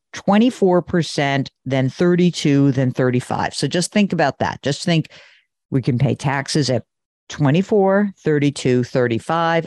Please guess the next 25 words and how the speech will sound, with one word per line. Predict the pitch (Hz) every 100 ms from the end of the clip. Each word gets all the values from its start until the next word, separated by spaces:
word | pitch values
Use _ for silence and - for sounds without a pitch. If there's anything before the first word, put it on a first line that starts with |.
| -
and | 143
then | 135
state | 127 - 147 -
taxes | 131 123 -
on | 120
top | 117 - -
of | -
that. | - _ _ _ _ _
Both | 254 320 -
generic | 359 302 240 226 220
employees | 196 233 208 -
have | 160
enough | 165 170
income | - 190 185 151
to | 156
pay | 156
taxes | - 175 180 - 151
that | 151
are |
required | 151 143 156 147 151
now | 175 175 131 139 -
if | 160 160
using | 151 131 135
the | 131
Roth. | 117 107 -